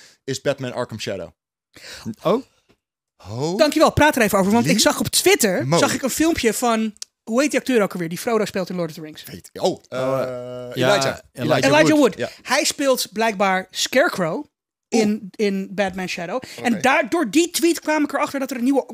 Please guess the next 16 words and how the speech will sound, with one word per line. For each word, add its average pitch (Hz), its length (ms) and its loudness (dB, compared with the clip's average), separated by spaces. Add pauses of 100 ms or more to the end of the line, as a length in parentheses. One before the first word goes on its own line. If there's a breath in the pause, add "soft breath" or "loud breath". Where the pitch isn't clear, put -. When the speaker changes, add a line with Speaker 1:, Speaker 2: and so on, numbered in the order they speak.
Speaker 3:
Batman 269 360 -4
Arkham 269 300 -2
game 175 200 -6
is. - 280 -4
Speaker 1:
Zo, - 80 -2
Speaker 3:
En 247 120 2
toen - 140 0
Speaker 1:
de 311 60 4
Speaker 3:
keek 302 120 4
Speaker 1:
mythes. 277 180 0
Speaker 3:
ik - 40 -14
de 240 100 -4
tweet 302 220 -4
eronder. 262 360 0 (640 loud breath)
Zag 269 220 -4
ik - 80 -12